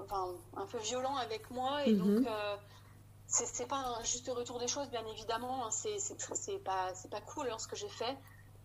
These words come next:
Speaker 1: mais, euh, mais ça a été, c'est, je pense que ça a été un petit peu,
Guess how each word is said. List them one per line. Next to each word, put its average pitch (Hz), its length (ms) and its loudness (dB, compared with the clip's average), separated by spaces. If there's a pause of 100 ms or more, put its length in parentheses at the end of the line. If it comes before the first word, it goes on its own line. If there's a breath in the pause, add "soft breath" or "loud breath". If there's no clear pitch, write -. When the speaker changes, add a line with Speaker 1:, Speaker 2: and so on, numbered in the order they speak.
(140)
Speaker 1:
mais, 233 180 0
euh, 196 760 -2 (1000)
mais 214 140 -2
ça 220 140 0
a 214 40 2
été, 220 140 -4
c'est, - 360 -4
je - 80 2
pense 262 180 -2
que 262 80 -2
ça 240 100 -2
a 202 40 4
été 202 120 -2
un 208 100 2
petit - 280 -2
peu, 254 300 0